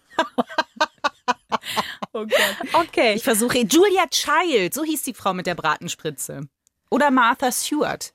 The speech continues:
Speaker 2: Das war die andere mit der Bratenspritze. Jetzt weiß ich's. Die Bratenspritzmuttis waren Julia Child oder Martha
Speaker 1: Es
Speaker 2: Stewart.
Speaker 1: tut mir leid, aber bei Bratenspritze.
Speaker 2: Ja. Und genau so ist es auch.
Speaker 1: Ich finde, wir sollten jetzt hier diese Podcast-Folge beenden.
Speaker 2: Hast du denn einen Otterwitz noch, Corinna?
Speaker 1: <gasps>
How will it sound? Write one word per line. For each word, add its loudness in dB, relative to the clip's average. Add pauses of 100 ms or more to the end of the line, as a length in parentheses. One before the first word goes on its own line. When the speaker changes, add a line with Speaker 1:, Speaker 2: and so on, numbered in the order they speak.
(100)
Speaker 2:
Das 0
war 0
die -6
andere -4
mit -4
der -2
Bratenspritze. -2
Jetzt 2
weiß -2
ich's. -10
Die -6
Bratenspritzmuttis -2
waren 0 (280)
Julia 4
Child 2
oder 4 (160)
Martha 2
Speaker 1:
Es -4
Speaker 2:
Stewart. -2
Speaker 1:
tut -2
mir 2
leid, 0
aber -4
bei 2
Bratenspritze. -2
Speaker 2:
Ja. 0 (300)
Und -2
genau 2
so -2
ist -6
es -8
auch. -2
Speaker 1:
Ich -2
finde, 2
wir -2
sollten 4
jetzt 0
hier -2
diese 0
Podcast-Folge 0
beenden. 0 (380)
Speaker 2:
Hast 0
du -2
denn 0
einen -2
Otterwitz -4
noch, -12
Corinna? -8
Speaker 1:
<gasps> 6